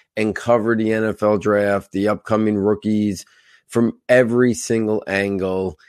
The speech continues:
And tonight is an episode where I know people have asked me on Twitter and have been reaching out saying they really wanted to hear my takes on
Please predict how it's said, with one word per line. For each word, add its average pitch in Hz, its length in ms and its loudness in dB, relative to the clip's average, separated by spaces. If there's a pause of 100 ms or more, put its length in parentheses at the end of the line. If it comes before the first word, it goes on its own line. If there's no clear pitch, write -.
(220)
And 117 180 0
tonight 120 560 2
is 113 140 0
an 113 100 0
episode 110 680 0
where 101 560 2
I 101 140 -2
know 110 340 0
people 113 680 0
have 107 380 -4 (100)
asked 107 320 -2
me 117 140 -2
on 107 160 -2
Twitter 107 520 4
and 98 180 -2
have 92 100 -4
been 95 140 -4
reaching 107 420 -2
out 107 260 -4
saying 101 280 0
they 95 140 0
really 120 460 4
wanted 110 340 2
to 104 40 0
hear 101 300 0
my 92 240 -2
takes 120 640 0 (520)
on 127 500 2